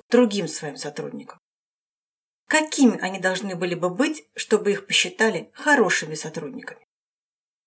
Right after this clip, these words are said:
Вот-вот. В этом-то все и дело. А потом руководитель удивляется, почему проблем становится все больше и больше,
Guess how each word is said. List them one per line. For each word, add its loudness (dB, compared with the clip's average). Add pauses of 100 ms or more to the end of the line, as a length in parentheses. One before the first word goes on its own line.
(240)
Вот-вот. 0 (760)
В -2
этом-то 4
все 6
и 4
дело. -4 (840)
А 0
потом 2
руководитель 4
удивляется, 2 (140)
почему 0
проблем 0
становится -6
все -6
больше 2
и -2
больше, -2